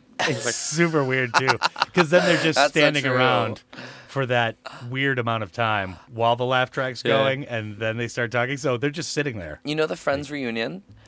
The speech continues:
Speaker 3: I didn't watch the whole thing because I thought it was gonna be an episode. Turned out to be just an interview. But, like, <laughs> there's this one part where Matthew Perry says,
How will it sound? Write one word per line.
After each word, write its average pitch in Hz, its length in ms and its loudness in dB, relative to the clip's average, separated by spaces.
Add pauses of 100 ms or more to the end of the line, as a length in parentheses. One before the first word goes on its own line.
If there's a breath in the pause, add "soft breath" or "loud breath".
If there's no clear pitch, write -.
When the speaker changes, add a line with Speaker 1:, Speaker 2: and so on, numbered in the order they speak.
(120)
Speaker 3:
I 147 120 4
didn't 156 140 -6
watch 127 180 0
the 143 140 -4
whole 127 140 -4
thing 98 440 -6 (180)
because 123 260 -6
I 123 60 -2
thought 120 140 0
it - 20 2
was 104 120 -4
gonna 113 120 -8
be 104 60 -6
an 71 60 -8
episode. 95 420 -6
Turned 110 160 -10
out 98 140 -2
to - 60 -18
be 101 100 -8
just 95 200 -12
an 78 80 -16
interview. 90 420 -8 (540 soft breath)
But, 123 180 2
like, 113 480 -4 (520)
<laughs> - 240 -8
there's 185 280 -2
this 185 200 -8
one 147 440 0 (240)
part 156 340 2
where 135 140 0
Matthew 127 400 -4
Perry 123 380 -6
says, 110 640 -6